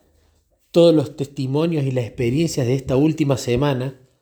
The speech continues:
estaban convergiendo a eso. Al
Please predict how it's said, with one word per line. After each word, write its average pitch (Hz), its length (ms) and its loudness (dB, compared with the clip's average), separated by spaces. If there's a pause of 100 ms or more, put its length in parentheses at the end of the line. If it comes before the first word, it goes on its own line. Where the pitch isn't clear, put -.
(880)
estaban 135 420 0
convergiendo 123 720 -4
a 113 80 0
eso. - 360 -6 (1800)
Al 107 560 -2